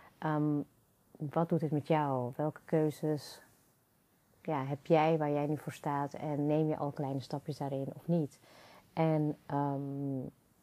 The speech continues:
ja, ik denk dat het ook echt heel tof is als je, eh, dat laat weten. En tegelijkertijd denk ik, luister je al langer en ben je echt een beetje zoekende daarin?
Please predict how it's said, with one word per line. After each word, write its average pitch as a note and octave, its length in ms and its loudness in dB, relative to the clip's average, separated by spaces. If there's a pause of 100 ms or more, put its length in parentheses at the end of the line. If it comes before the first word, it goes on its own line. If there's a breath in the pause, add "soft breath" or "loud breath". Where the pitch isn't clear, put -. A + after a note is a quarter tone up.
(140)
ja, A3 280 6
ik E3 120 4
denk F3+ 140 8
dat F3+ 100 4
het F3+ 140 4
ook E3+ 100 2
echt - 240 -2
heel A3 300 6
tof F#3+ 260 0
is E3 240 0
als - 300 -6
je, D3+ 300 0 (540 loud breath)
eh, D#3+ 240 2
dat D3 160 0
laat C#3+ 200 2
weten. G3 380 4
En E3 120 0
tegelijkertijd D#3+ 720 0
denk D3+ 220 2
ik, D#3 320 -2
luister E3+ 400 2
je - 80 -2
al E3 60 0
langer D#3+ 460 0
en D3+ 200 -2
ben D3+ 160 0
je D3+ 100 2
echt - 280 -6
een D#3 60 -4
beetje D3 420 -2
zoekende D#3+ 380 0
daarin? C#3+ 440 -2